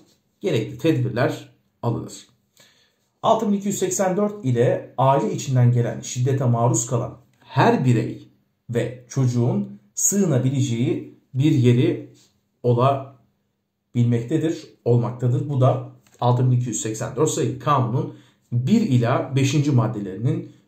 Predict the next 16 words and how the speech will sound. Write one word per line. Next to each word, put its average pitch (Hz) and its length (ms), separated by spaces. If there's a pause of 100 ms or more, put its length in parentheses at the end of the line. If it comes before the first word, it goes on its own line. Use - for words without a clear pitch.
(160)
özeti. 120 400 (1500)
Yine 233 260
yaygara 196 520
kopartılan 175 640
bir 208 80
konu. 131 480 (240)
Altı 151 280
bin 165 60
iki 151 200
yüz 127 160
seksen 139 400
dört - 380 (120)
kadının 127 640
beyanını 131 640 (240)
esas 120 280
alıyor. 104 340